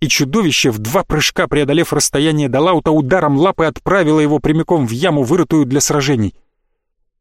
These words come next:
Перелетев через трибуны, Эдван рухнул на холодный камень арены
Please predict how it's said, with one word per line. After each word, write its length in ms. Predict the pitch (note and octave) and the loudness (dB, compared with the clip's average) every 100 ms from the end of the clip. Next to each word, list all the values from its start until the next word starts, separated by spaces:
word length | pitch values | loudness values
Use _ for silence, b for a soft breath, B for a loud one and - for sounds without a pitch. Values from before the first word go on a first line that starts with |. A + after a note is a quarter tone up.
| _ | _
Перелетев 460 | - C#3 C#3+ - F#3 | -2 0 0 -2 -2
через 280 | - D3 - | -2 -2 0
трибуны, 380 | C#3 C#3+ F#3 D3 | -2 0 0 -2
Эдван 480 | C#3 D3 D3+ C#3+ - _ _ _ | -4 -2 -2 -2 -4 _ _ _
рухнул 480 | B2 F3 - D3+ C3+ | 0 0 0 -2 0
на 100 | C#3 | 0
холодный 440 | D3 D3 C3 C3 | 0 -2 0 -2
камень 340 | - C#3+ C3 B2 | -2 -2 0 0
арены 380 | D3+ F3+ D#3 | 0 0 -2